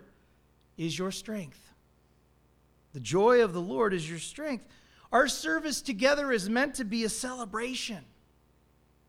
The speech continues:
It's meant to be a celebration. Like any family, God's family is under satanic attack.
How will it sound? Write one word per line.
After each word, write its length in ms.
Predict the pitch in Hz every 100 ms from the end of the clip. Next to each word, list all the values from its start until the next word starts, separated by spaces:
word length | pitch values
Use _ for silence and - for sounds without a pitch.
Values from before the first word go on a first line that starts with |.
| _ _
It's 220 | 214 -
meant 300 | 220 277 277
to 80 | 214
be 160 | 196 190
a 40 |
celebration. 760 | - 214 208 165 180 202 - - _ _ _ _ _ _ _ _ _ _ _ _ _ _ _ _ _ - -
Like 200 | 247 262
any 200 | 285 285
family, 500 | 277 269 269 269 262 - -
God's 340 | 208 247 202
family 560 | - 226 233 233 240 233 -
is 180 | 214 190
under 200 | 233 220
satanic 440 | - 185 214 220
attack. 500 | 180 220 208 - -